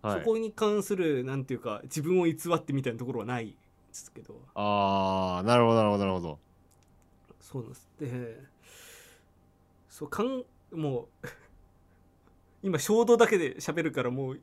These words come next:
Speaker 2: 今から言う話、嘘だと思ってもらっていいんだけど。
Speaker 1: うん。
Speaker 2: あの、私、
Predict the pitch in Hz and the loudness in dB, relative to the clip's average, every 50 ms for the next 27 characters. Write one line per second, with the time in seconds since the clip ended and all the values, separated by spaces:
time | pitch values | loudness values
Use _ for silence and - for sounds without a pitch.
0 | _ _ - 202 180 190 175 - 160 139 139 135 139 143 135 135 - 139 127 - | _ _ -10 -6 -6 -6 -2 -2 -2 -2 -2 -2 -4 -4 -6 -6 -6 -8 -8 -8
1 | 165 160 - 175 151 135 135 135 131 127 - 127 117 123 120 - 131 123 120 107 | -6 -4 0 0 0 0 0 -2 -6 -6 -6 -8 -8 -8 -8 -8 -8 -8 -8 -8
2 | 104 104 - - - - 127 - _ _ _ _ _ - - - - - 107 104 | -10 -14 -16 -16 -18 -20 -20 -20 _ _ _ _ _ -20 -20 -20 -10 -6 -2 -2
3 | 98 87 76 - 123 120 120 120 120 120 120 117 120 123 - - _ _ _ - | -2 -2 -4 -4 -4 -4 -4 -4 -4 -6 -6 -8 -10 -12 -14 -18 _ _ _ -20
4 | - _ _ _ _ _ _ _ _ _ _ _ _ _ _ _ _ _ _ _ | -20 _ _ _ _ _ _ _ _ _ _ _ _ _ _ _ _ _ _ _
5 | _ - 156 208 202 196 208 208 202 190 190 190 190 185 185 180 180 170 | _ -8 -4 -4 -4 -2 -2 0 0 2 2 2 2 2 0 0 -2 -4